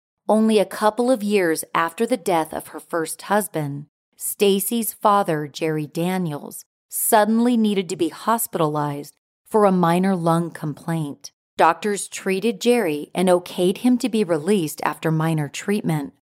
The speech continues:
On the day that he was meant to be discharged from the hospital,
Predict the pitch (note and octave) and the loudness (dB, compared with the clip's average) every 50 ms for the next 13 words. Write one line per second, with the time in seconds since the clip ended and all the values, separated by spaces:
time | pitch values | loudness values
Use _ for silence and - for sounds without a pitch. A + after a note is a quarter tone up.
0 | _ _ - - G#3 G#3 G#3+ A#3 A#3+ B3+ B3 G3 G#3+ A3 G3 F#3+ F3+ E3+ E3 - | _ _ 0 2 2 4 4 4 4 4 2 4 2 2 4 4 2 2 0 -2
1 | - - G#3 G3+ G3 - C#4 - G#3 G#3 G3 G3 G3 - - E3+ F3+ D#3+ C3+ - | -2 -2 0 0 2 2 0 0 2 0 0 0 -2 -4 -6 -6 -6 -8 -6 -4
2 | - G3+ G#3+ - - - - E3 D#3 D3+ D3 C#3+ - - - - D#3 D3+ C#3+ C3 | -2 -2 -2 -2 -6 -8 -6 -4 -2 -2 -2 -6 -8 -14 -10 -8 -8 -8 -6 -6
3 | - F#3 F#3 F#3+ F#3 - - - D#3 D#3 C#3+ C#3 D3 - | -2 0 0 0 -2 -4 -4 -2 -2 -2 -2 -4 -6 -10